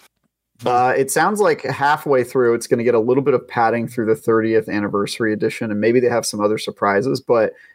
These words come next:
Speaker 2: it is, uh, a bit of a, of a long trek. And I think we kind of all knew this was coming, right? Like, they,
Speaker 1: Mm-hmm.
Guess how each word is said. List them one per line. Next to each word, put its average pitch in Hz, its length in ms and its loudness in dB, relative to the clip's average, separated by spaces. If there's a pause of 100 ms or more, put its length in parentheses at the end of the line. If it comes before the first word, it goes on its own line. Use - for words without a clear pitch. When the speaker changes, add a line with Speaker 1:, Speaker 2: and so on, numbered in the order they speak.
Speaker 2:
it 117 220 -2
is, 131 640 0
uh, 107 400 2
a 110 60 0
bit 131 440 0
of 110 180 0
a, 110 200 2 (160)
of 117 140 -4
a 113 40 0
long 110 260 0
trek. 110 260 -2
And 117 100 -6
I - 40 -4
think 185 200 -4
we 185 80 0
kind 175 180 0
of 151 80 -2
all 156 120 0
knew 156 120 0
this 151 200 -4
was - 120 -4
coming, 143 340 -2
right? 120 300 0
Like, 110 220 -2
they, 117 300 0
Speaker 1:
Mm-hmm. 113 100 -6